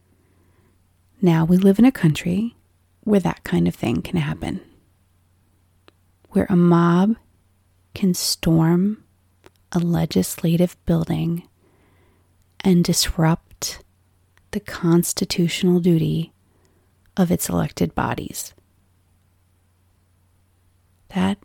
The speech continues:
is unreal. Unreal.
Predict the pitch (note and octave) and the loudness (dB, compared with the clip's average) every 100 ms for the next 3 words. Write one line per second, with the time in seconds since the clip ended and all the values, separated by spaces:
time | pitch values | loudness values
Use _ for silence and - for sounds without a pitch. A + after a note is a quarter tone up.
0 | _ _ - E3 E3 - _ _ _ G#3+ | _ _ -4 -4 -4 -8 _ _ _ 0
1 | G#3+ A3 G#3+ A3 _ _ _ _ G3+ E3+ | 2 2 0 -2 _ _ _ _ -8 -6
2 | C#3+ - - - _ _ _ _ _ _ | -8 -12 -20 -20 _ _ _ _ _ _
3 | _ _ _ _ _ _ _ _ _ _ | _ _ _ _ _ _ _ _ _ _
4 | _ _ _ G#3 A3+ A3 G3 F#3+ E3+ - | _ _ _ 0 2 4 4 2 -2 -8